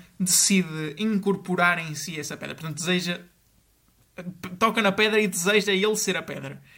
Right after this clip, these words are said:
E depois, a partir daí, criam-se uma série de acontecimentos que levam a uma batalha final, eh, em C G I. Ahm, pronto. No entanto, há dois super vilões, mais ou menos.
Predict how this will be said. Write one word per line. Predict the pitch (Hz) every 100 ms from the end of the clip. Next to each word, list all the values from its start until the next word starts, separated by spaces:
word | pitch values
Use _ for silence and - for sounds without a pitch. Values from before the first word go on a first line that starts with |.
| - -
E | 196
depois, | 208 208 202
a | 214
partir | 208 190 208
daí, | 190 190 214 208
criam-se | 220 202 214 190
uma | 190 185
série | 185 175 175
de | 175 180 175
acontecimentos | 175 170 - 175 170 180 -
que | - 180
levam | 165 160 160 165
a | 160
uma | 160 156
batalha | 156 156 156 156
final, | 165 151 143 151 - _ _ -
eh, | 151 147 147 - -
em | 151
C | 139 156
G | 147
I. | 131 - _ - - _ _
Ahm, | 190 202 208 190 202 - _ _ _ - - _ _ - -
pronto. | 165 - - _ _ _ _ _ _
No | 214 247
entanto, | 294 190 170 180
há | 175
dois | 156 220 269 -
super | 247 - 233
vilões, | 220 226 226 233 294 - - - _ -
mais | 175 190 185
ou | 190
menos. | 226 285 - -